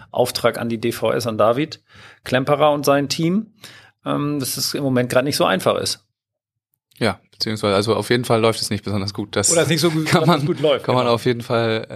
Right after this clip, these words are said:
Speaker 2: äh, so sagen. Okay, also es gibt solche Pläne, das, ähm, breiter zu fördern, auch deutlich scheinbar. Gibt's denn da auch was Konkretes? Also das waren jetzt irgendwelche,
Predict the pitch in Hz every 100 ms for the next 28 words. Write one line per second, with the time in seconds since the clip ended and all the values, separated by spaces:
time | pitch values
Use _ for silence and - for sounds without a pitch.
0 | 113 107 107 110 113 107 95 92 113 -
1 | 123 120 107 185 - 135 135 - 139 160
2 | 151 127 - - 123 117 120 117 120 131
3 | - 113 120 107 120 - 131 160 160 117
4 | 113 123 139 147 - 143 143 151 - -
5 | 120 - 117 107 - 104 113 104 123 185
6 | - 104 101 101 113 107 104 - - _
7 | _ _ - 117 110 107 107 113 107